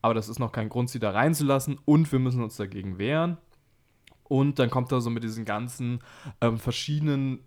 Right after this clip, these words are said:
Forschungsergebnissen, äh, Studienergebnisse, die ja auch so ein bisschen durch den Diskurs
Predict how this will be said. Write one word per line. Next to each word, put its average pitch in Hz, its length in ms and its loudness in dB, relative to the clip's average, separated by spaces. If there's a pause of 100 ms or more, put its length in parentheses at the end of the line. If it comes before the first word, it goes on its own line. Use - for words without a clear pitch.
(140)
Forschungsergebnissen, 147 2250 -2
äh, 123 140 -4
Studienergebnisse, 139 1040 -2
die 120 80 0
ja 117 100 2
auch - 120 0
so 131 120 0
ein 127 60 -2
bisschen 131 500 -2
durch 127 240 -2
den 120 140 -2
Diskurs 135 720 -4